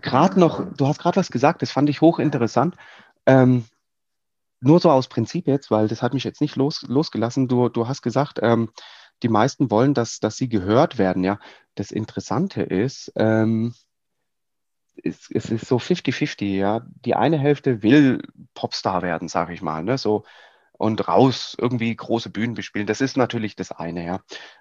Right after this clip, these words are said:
Ähm, oder ganz auch überwiegend im, äh, Rap-Genre, da, äh, ist das Selbstbewusstsein auf jeden Fall da, sag ich mal. Die wollen dicke Videos und was weiß ich was und viele Likes und Klicks und keine Ahnung. Die andere Hälfte,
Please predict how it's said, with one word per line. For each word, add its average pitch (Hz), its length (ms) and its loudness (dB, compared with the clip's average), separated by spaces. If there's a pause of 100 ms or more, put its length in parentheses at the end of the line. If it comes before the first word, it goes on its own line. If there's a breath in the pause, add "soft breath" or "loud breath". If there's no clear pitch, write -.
Ähm, 110 280 2
oder 98 440 2 (160)
ganz 107 260 0
auch 95 200 -2
überwiegend 104 580 -6
im, 95 360 -6
äh, 95 180 -6 (280)
Rap-Genre, 113 1120 -2 (380 loud breath)
da, 101 420 4
äh, 104 420 0
ist - 280 -8
das 107 100 -8
Selbstbewusstsein 104 640 -4
auf 98 140 -6
jeden 98 160 -6
Fall 90 180 -2
da, 73 300 -6
sag - 240 -6
ich - 100 -16
mal. 87 160 -4
Die 104 180 -6
wollen 101 320 2
dicke 107 280 -8
Videos 101 480 -2
und 98 180 -8
was - 160 -8
weiß - 160 -12
ich - 140 -18
was - 180 -14
und 95 260 -10
viele 110 280 -2
Likes 101 360 0
und 101 140 -10
Klicks - 260 -10
und 92 300 -10
keine 101 260 -6
Ahnung. 78 200 -8 (1400 loud breath)
Die - 100 -2
andere 208 280 0
Hälfte, 113 520 0